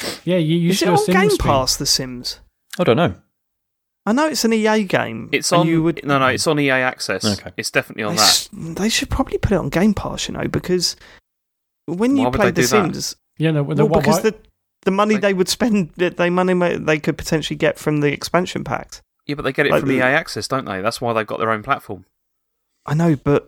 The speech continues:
Speaker 2: the, um, Game Pass has ten million subscribers, people that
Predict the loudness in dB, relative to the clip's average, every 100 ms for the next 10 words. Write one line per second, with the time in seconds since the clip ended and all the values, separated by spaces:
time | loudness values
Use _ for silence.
0 | -4 -2 -2 0 2 4 4 2 -2 -10
1 | -12 -12 -4 -2 0 0 0 0 -2 -2
2 | -10 -6 0 2 0 -2 -10 -16 -6 0
3 | 2 2 2 0 0 0 0 0 -2 -2
4 | -4 -8 -20 _ -6 -2 0 0 0 0